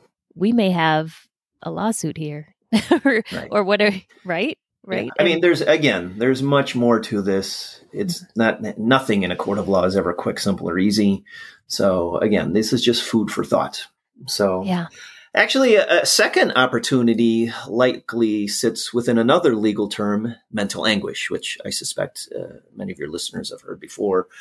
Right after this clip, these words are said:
Speaker 2: But this describes emotional pain and suffering resulting from another individual's either verbal or behavioral behavior or other actions.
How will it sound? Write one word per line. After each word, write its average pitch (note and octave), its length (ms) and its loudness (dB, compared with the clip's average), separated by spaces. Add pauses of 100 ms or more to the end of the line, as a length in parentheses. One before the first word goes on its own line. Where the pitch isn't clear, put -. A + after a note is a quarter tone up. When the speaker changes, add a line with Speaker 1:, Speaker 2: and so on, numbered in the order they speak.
(460)
Speaker 2:
But E3 140 -6
this G#3+ 180 2
describes C#3+ 640 2
emotional C3+ 400 2
pain C3 260 0
and A2+ 80 0
suffering A2+ 580 0
resulting G#2+ 580 -2
from A2 200 -4
another A#2+ 300 2
individual's G#2 920 -2 (180)
either G2+ 260 -6
verbal B2 760 4
or G2 100 -2
behavioral A#2 760 0 (160)
behavior A#2 720 -2 (420)
or C#3+ 120 4
other C#3+ 220 4
actions. - 580 -4